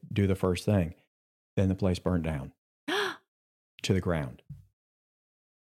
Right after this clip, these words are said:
Speaker 2: Oh my
Speaker 1: Um,
Speaker 2: gosh.
Speaker 1: Yes, yes. It wa-, it was,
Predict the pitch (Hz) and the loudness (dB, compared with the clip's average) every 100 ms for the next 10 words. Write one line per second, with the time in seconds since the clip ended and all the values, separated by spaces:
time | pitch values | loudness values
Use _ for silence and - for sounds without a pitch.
0 | _ 220 240 - 151 226 220 175 - - | _ 2 6 6 4 0 -2 -2 -4 -6
1 | - 98 98 92 - 98 104 95 92 104 | 0 2 4 2 -2 2 2 2 2 0
2 | - 120 123 110 | 2 4 4 2